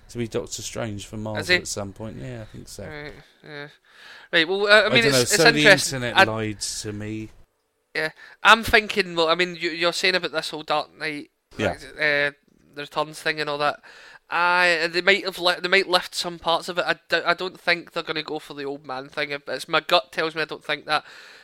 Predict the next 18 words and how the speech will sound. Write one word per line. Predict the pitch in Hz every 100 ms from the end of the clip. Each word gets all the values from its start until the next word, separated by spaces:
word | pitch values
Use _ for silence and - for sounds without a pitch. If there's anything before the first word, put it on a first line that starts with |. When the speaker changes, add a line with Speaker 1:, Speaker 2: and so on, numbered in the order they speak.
| -
Speaker 2:
Um, | 151 151 151 151 -
I | 165
know | 170 180 190
that | 180 175 -
Superman | - 175 - 170 165 160
and, | 151 151
like, | 123 151 - _ _ _ _ -
Batman | 156 151 165 160 151
are |
kinda | - - 151 160 156 151 151 _ _ _ _ _
very | 156 165 160 165
partnered | - - 156 165 156
up | 160 -
in | 165
D | 160 156
C | - 156
as | 147
well. | 151 151 160